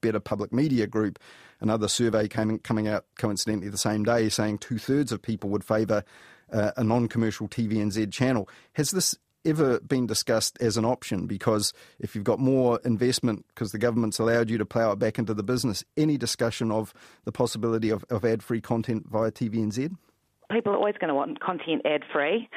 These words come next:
Speaker 2: um, but it's how do you afford to make that content ad-free? At the moment, we are a commercially funded business, um, and so our advertising means that we can invest into our content. So at the moment, that's not an option for us.
Speaker 1: Yeah, so it's, um, something you would effectively have to be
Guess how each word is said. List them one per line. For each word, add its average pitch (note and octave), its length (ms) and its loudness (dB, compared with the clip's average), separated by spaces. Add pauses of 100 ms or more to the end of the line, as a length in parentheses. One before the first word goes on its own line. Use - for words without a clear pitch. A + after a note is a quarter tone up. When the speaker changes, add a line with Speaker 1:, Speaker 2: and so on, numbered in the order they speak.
(280)
Speaker 2:
um, G3+ 220 2
but G#3 100 0
it's - 120 -2
how G3+ 180 0
do F#3 60 0
you E3+ 80 4
afford D3+ 360 0
to D3+ 80 -2
make C#3+ 220 0
that C#3 200 -2
content C3+ 500 -4
ad-free? B2 640 -2
At F3 120 0
the F3+ 60 0
moment, D#3+ 400 0
we D#3 180 4
are C#3+ 300 0
a - 60 -2
commercially C3+ 440 -2
funded C3+ 240 0
business, F#3 340 -2 (240)
um, D3+ 220 0
and C#3+ 160 0
so D#3+ 80 0
our C#3 240 0
advertising C3+ 680 -2 (300)
means F3+ 320 0
that C#3+ 100 2
we D#3+ 140 2
can D3+ 340 0
invest C#3 580 0 (100)
into D3+ 420 2
our C3+ 140 -2
content. F3+ 580 -2 (580)
So A3 60 6
at F#3 220 2
the G3+ 60 0
moment, F#3+ 280 0
that's - 260 0
not D3 140 0
an C#3 80 2
option C#3+ 460 0
for C3 180 2
us. F#3 220 -2 (840)
Speaker 1:
Yeah, B2+ 160 4
so B2 180 4
it's, B2+ 260 2
um, A#2 280 2
something B2 280 2
you A2+ 120 4
would A2+ 100 2
effectively G#2+ 420 0
have G2+ 140 0
to - 80 -10
be G2+ 180 0